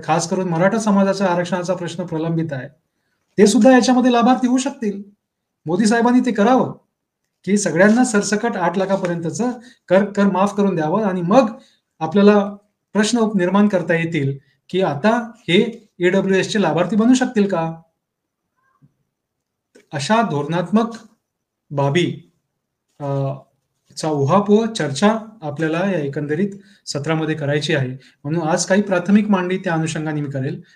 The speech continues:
आणि येणाऱ्या काही दिवसांमध्ये आपण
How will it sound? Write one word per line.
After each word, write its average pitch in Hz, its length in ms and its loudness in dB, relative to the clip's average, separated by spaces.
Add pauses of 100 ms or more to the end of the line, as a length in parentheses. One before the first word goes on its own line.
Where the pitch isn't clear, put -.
(140)
आणि 147 240 -6
येणाऱ्या 165 340 -2
काही 156 180 0
दिवसांमध्ये 160 600 -2 (400)
आपण 156 340 -4